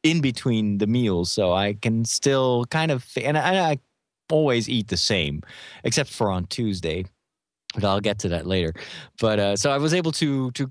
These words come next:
kind of d-, get a good estimate of what I've been eating. And, uh, on Tuesday, I, uh, had to film all morning in a, in another city, and then,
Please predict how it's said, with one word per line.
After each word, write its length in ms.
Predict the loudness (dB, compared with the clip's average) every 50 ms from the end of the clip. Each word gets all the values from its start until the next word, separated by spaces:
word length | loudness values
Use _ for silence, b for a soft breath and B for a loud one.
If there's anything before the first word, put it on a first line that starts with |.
| -4 -4
kind 200 | -2 -2 0 -2
of 80 | -4 -6 -8 -14 -14 -16 -16 -18 -18 _ -16
d-, 220 | -12 -12 -10 -10 -10 -6
get 140 | -4 -2 -2
a 40 | -2
good 240 | 0 0 0 2 2
estimate 500 | 2 0 -2 -2 -2 -2 -2 -2 -2 -2
of 160 | -4 -6 -2
what 140 | 0 0 2
I've 180 | 2 0 0
been 160 | -2 -2 0 0
eating. 360 | 0 -2 -2 -2 -4 -4 -6 _ _ _ _ _ _ _ _ _ _ _ _ _ -8 -2
And, 320 | 0 0 2 2 2 2
uh, 220 | 2 2 2 0 -2 B B B B B
on 160 | B 0 0 0
Tuesday, 600 | 0 0 2 2 2 2 2 2 2 2 0 -2 B B B B B B
I, 280 | -4 -2 0 2 2 0 0 -4 -8 -14 -16 -18 -18 -16 -8 -4
uh, 500 | -2 0 0 0 0 0 0 -2 -2 -2
had 200 | -2 -2 -2 -2
to 80 | -2 -4
film 340 | 0 0 2 2 2 2
all 120 | 2 2 2
morning 520 | 2 2 2 2 2 0 0 -2 -4 -6 -10 _ _ _ -8
in 140 | -4 -2 0
a, 100 | 0 -2
in 200 | -2 -2 0 0
another 340 | 0 0 0 0 0 0 0
city, 320 | 0 0 0 2 2 2
and 100 | 2 2
then, 200 | 2 2 0 0